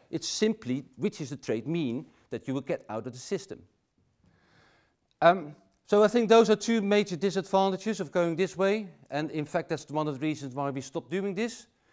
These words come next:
because I think it's not the type of approach that allows us to truly understand some of the trait, uh, diversity at a given location. The other disadvantage is that we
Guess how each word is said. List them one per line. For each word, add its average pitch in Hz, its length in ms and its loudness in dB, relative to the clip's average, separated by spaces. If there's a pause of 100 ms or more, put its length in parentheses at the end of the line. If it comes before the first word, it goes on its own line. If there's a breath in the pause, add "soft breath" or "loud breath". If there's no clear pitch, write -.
(220 soft breath)
because 147 240 -4
I 143 80 2
think 180 460 -4 (260 soft breath)
it's - 160 -8
not 208 200 0
the 139 60 -16
type 160 280 0
of 127 100 -6
approach 139 360 -2
that 127 120 -10
allows 143 460 2
us 135 320 -4
to 123 160 -6
truly 208 480 0
understand 110 680 -4 (300 soft breath)
some 139 240 0
of 117 80 -6
the 120 60 -6
trait, 113 360 -6 (400 soft breath)
uh, 110 120 -4
diversity 165 800 2
at 127 100 -4
a 120 60 -2
given 202 300 -2
location. 196 600 -2 (1600 soft breath)
The 160 100 6
other 269 140 8
disadvantage 185 960 4 (120)
is 175 380 0
that 156 400 -2 (260 soft breath)
we 165 160 -8